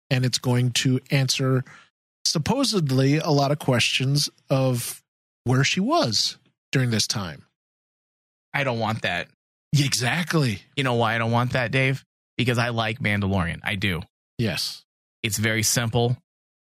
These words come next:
Speaker 2: It goes by really fast. There isn't a lot of substance to it. Ahsoka requires substance. Her story requires substance. How are we gonna focus on The Mandalorian and that story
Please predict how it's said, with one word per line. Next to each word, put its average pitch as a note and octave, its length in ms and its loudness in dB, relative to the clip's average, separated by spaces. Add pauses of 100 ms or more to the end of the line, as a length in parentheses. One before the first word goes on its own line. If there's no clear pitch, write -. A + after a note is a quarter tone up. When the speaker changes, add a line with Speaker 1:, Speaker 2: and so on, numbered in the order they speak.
(160)
Speaker 2:
It A#2 100 -4
goes A2+ 360 0
by A2+ 360 0
really A#2 440 0
fast. G2 640 -4 (500)
There A#2+ 140 0
isn't C3 200 2
a B2+ 60 2
lot A2+ 200 0
of A2+ 80 -2
substance G#2 480 -2
to G2+ 160 0
it. F#2 160 -2 (600)
Ahsoka C3 680 0 (180)
requires A2+ 560 0
substance. - 680 -4
Her A#2 100 0
story C3 420 2
requires G#2+ 520 0
substance. - 480 -2
How B2+ 300 -2
are E3 100 2
we D#3+ 140 2
gonna C3+ 220 2
focus B2 640 -2
on G2+ 320 2
The F#2+ 60 2
Mandalorian B2 800 2
and G2+ 200 -2
that G#2 200 -4
story G#2 600 0